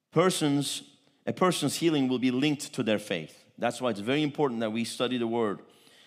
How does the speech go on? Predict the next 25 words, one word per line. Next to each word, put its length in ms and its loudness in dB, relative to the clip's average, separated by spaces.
I'm 120 2
gonna 140 0
go 200 4
through 180 4
these, 320 0
uh, 40 -16
um, 160 -10
healing 400 2
proofs 480 2
to 160 -2
build 320 4
up 180 2
your 100 4
faith. 520 -4
That's 200 -2
why 120 4
teaching 440 -2
and 100 0
preaching 340 0
the 80 2
Word 280 2
helps 340 2
build 400 0
your 140 0
faith. 460 -2